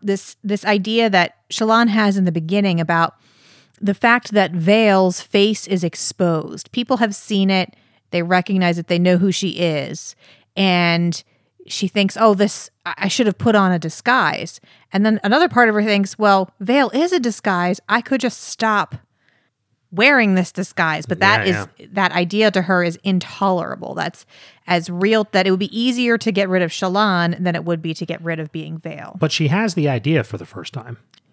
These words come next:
Speaker 1: Yes.
Speaker 2: But she expresses it.
Speaker 1: Yes.
Speaker 2: Which is something. So I wrote down,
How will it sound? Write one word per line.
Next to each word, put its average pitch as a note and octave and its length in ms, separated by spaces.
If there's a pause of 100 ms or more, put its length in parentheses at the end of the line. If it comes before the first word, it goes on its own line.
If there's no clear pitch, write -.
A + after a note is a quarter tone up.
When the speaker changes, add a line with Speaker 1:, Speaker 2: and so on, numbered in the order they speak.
(100)
Speaker 1:
Yes. - 640
Speaker 2:
But G#2 100
she C#3+ 140
expresses - 640
it. - 160 (160)
Speaker 1:
Yes. - 500
Speaker 2:
Which G#2+ 120
is G#2+ 100
something. G2 320 (300)
So - 160
I C3+ 100
wrote C3 240
down, A2 300